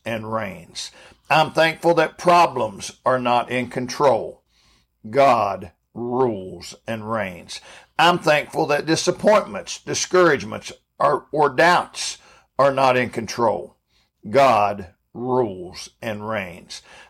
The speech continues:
I'm glad that diseases and sicknesses are not in control.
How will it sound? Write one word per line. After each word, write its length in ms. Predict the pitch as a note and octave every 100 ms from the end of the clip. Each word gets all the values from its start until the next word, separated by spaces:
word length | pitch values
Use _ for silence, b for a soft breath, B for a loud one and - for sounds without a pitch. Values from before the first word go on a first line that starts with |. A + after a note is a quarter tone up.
| -
I'm 220 | F3 G3+
glad 340 | D3 D3 C#3+ C#3
that 160 | -
diseases 760 | C#3+ D#3+ D3 F#3 F3+ A2 A2+ G#2
and 160 | C3
sicknesses 720 | A#2+ - F3+ C#3 A#2+ A#2 G#2+ - -
are 140 | B2+
not 280 | B2 B2 A#2
in 180 | A#2 A2+
control. 640 | A2 G2+ C3 A2+ F#2 -